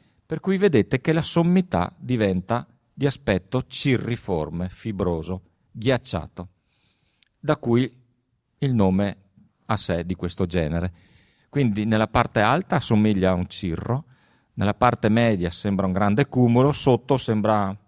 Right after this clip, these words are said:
quasi un nembo strato, per intenderci, perché la base è per terra, sotto i duemila metri, e va veramente in alto. È la nuvola che si sviluppa di più in altezza.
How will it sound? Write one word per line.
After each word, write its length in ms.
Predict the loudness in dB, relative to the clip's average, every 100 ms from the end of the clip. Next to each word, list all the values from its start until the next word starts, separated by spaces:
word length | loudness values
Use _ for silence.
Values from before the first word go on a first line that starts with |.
| _ _
quasi 340 | 0 2 4
un 100 | 2
nembo 260 | 0 -2 -4
strato, 480 | -6 -6 -6 -6 -8
per 160 | -6
intenderci, 580 | -6 -8 -6 -6 -8 -10
perché 340 | -10 -10 -12 -16 _ _ _ _
la 140 | -2 2
base 460 | 4 4 2 0
è 240 | 0 -4 -6 _ _ _
per 200 | 0 2
terra, 400 | 2 2 0 -2
sotto 280 | -4 -4 -2
i 40 |
duemila 340 | 0 0 -2 -4
metri, 420 | -6 -8 -8 -8
e 140 | -4
va 140 | 0 2
veramente 500 | 2 0 0 0 0
in 100 | 0
alto. 380 | -4 -6 -10 -10 _ _ _ _ _
È 140 | 4
la 120 | 6
nuvola 560 | 10 10 10 8 6 4
che 120 | 0
si 140 | -2 -2
sviluppa 420 | 0 0 2 2
di 120 | 0
più 120 | 0
in 100 | 2
altezza. 600 | 2 0 -2 -2 -4 -4